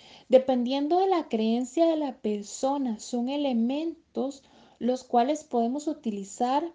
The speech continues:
para conectarnos con nosotros o con ese ser supremo o, o universo para algunos, que también es importante desarrollarlo. Entonces, una buena práctica dentro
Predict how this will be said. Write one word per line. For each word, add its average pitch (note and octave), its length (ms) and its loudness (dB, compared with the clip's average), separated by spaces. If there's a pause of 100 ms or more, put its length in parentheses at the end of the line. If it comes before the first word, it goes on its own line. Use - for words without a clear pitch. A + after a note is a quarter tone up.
(100)
para A3+ 320 -2
conectarnos A3 800 -2
con D4+ 220 -2
nosotros A#3 800 -4 (420)
o B3+ 140 4
con A#3 200 2
ese A3 200 0
ser C4 260 0
supremo B3+ 760 -2
o, A3+ 420 0
o A3 140 4
universo A3+ 720 2
para G#3+ 200 0
algunos, G#3+ 880 -2 (460)
que A3 180 0
también A3+ 360 0
es A#3 140 -2
importante A#3 960 -4 (560)
desarrollarlo. G3+ 1000 -4 (640)
Entonces, C4+ 560 0
una E4+ 280 4
buena E4+ 340 2
práctica D4 800 -4 (140)
dentro B3+ 600 -2